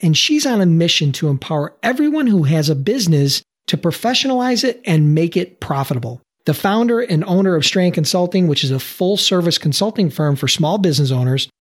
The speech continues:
Esty also hosts the Business Breakthrough Podcast, making business success relatable and achievable for everyone. Hey, welcome to the show, Esty.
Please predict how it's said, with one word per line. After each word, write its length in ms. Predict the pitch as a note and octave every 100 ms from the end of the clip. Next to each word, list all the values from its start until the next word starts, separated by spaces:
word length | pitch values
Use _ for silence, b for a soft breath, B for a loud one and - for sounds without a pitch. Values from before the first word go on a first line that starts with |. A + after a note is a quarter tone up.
| -
Esty 340 | F#3+ - F#3
also 480 | F#3 G3+ C4 - B3
hosts 440 | D3 D#3 D3+ - - -
the 80 | D3+
Business 520 | C#3 G3 G3+ B3+ G3+
Breakthrough 420 | F3+ F3 - F3+
Podcast, 720 | D#3 D#3 C#3+ - D3 C#3 - - -
making 380 | E3 D#3 D#3 C3+
business 440 | D#3+ F3+ F#3+ E3+
success 480 | - - G#3+ F#3+ -
relatable 720 | D3 C3+ D3+ G3 G#3+ A3+ A#3 - -
and 120 | D#3
achievable 600 | C#3+ - G#3 F3+ E3+ E3+
for 220 | - D#3+
everyone. 420 | C#3+ C#3 C3+ A#2 - _
Hey, 160 | G3+ D3+
welcome 320 | C#3+ D3 E3+
to 60 |
the 60 | E3
show, 200 | F#3+ G3+
Esty. 380 | D3+ - D#3